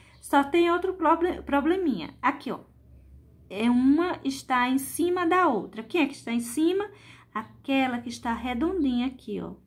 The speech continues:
A outra que está mais achatadinha está por baixo. Então, eu venho, faço o contorno aqui de quem está por baixo e puxo a tinta pra cima de quem está por baixo.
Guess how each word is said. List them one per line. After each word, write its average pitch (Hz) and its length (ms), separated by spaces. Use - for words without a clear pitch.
A 214 180
outra 285 440
que 226 100
está 214 260
mais 202 200
achatadinha 202 840
está - 220
por 294 260
baixo. 196 460
Então, 262 400
eu 240 100
venho, 214 320
faço 240 580
o - 20
contorno 220 1500
aqui 214 840
de 214 120
quem 277 300
está - 280
por 311 260
baixo 214 680
e 330 120
puxo 339 540
a 311 100
tinta 254 520
pra 247 220
cima 233 500
de 233 140
quem 302 320
está 254 340
por 262 260
baixo. - 460